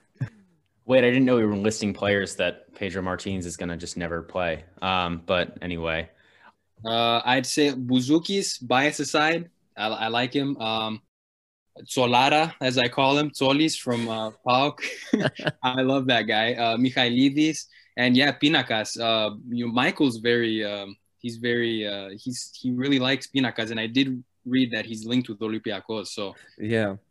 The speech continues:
Speaker 2: he's
Speaker 3: That's
Speaker 2: a
Speaker 3: like the
Speaker 2: plus.
Speaker 3: only, it's the only player that Michael really seems to have a positive attitude <laughs> towards on Laris.
Speaker 1: <laughs> The, the one hope.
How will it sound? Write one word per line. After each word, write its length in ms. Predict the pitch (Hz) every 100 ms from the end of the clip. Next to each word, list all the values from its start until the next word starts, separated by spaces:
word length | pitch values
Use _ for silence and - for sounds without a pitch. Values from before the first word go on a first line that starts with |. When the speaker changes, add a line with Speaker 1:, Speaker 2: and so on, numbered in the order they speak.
| _ _
Speaker 2:
he's 100 | 131
Speaker 3:
That's 80 | 123
Speaker 2:
a 40 |
Speaker 3:
like 80 | 143
the 120 | 151
Speaker 2:
plus. 80 | 156
Speaker 3:
only, 460 | 139 143 139 127 -
it's 120 | 131
the 80 | 143
only 220 | 147 160
player 280 | 151 160 160
that 200 | 127 110
Michael 340 | 120 127 127 117
really 260 | 127 120
seems 240 | 113 123 117
to 40 |
have 80 | 113
a 60 |
positive 520 | - - 123 113 113 104
attitude 460 | 113 110 - 110
<laughs> 80 | -
towards 400 | 226 175 175 156
on 240 | 160 127
Laris. 840 | 156 120 151 143 151 156 127 117 107
Speaker 1:
<laughs> 40 | - - - - - - _ _ _ - - - - - - - - - - _ _ _ -
The, 280 | 110 107 104
the 100 | 104
one 260 | 107 104
hope. 400 | 101 101 95 -